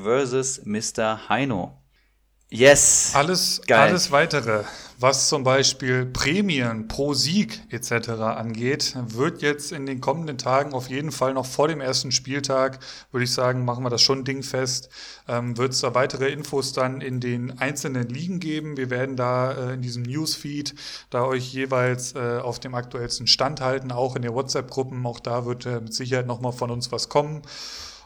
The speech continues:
Speaker 2: Und ich würd sagen, damit ist die große Auslosung des wichtigsten Cups in dieser Saison, natürlich neben den Ligatiteln, vor allem Ligatitel eins,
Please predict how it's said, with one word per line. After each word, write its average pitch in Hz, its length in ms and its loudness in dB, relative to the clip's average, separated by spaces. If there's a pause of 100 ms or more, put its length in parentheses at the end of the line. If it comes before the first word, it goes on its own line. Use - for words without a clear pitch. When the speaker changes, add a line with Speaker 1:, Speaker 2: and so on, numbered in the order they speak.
(160)
Speaker 2:
Und 123 800 0
ich 127 220 -6
würd 123 160 -4
sagen, 135 680 -2
damit 143 800 -2
ist 156 260 -4
die 143 120 -4
große 151 340 -2
Auslosung 147 800 -2
des 123 320 -6
wichtigsten 180 580 -4
Cups - 560 -2
in 147 140 -6
dieser 147 260 -4
Saison, 139 460 -2
natürlich 131 560 -10
neben 139 240 -6
den 127 160 -6
Ligatiteln, 135 580 -8
vor 127 180 -6
allem 123 140 -2
Ligatitel 123 540 -4
eins, 127 400 -2